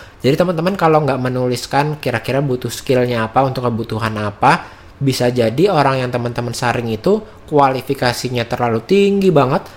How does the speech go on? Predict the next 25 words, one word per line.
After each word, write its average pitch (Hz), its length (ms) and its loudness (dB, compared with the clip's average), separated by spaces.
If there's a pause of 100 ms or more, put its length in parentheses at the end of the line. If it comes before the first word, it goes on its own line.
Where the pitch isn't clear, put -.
(220)
atau 160 240 0
terlalu 175 380 4
rendah 156 260 2
banget, 180 400 -4
sampai-sampai 139 880 -2
hasil 131 300 -4
desainnya 123 340 2
teman-teman 120 480 -4
itu 135 80 -4
jadinya 123 340 0
nggak - 120 -10
puas. 113 580 -4
Jadi 117 380 2 (420)
penting 233 320 -4
banget 139 300 2 (640)
ambil, 214 380 6
eh, 151 560 -2
kertas, - 500 0 (220)
lalu 180 260 4
tuliskan 196 480 2
dulu 160 160 4
kriterianya 135 720 0
apa, 131 460 2 (260)
kebutuhannya 147 720 2
apa. 113 480 -2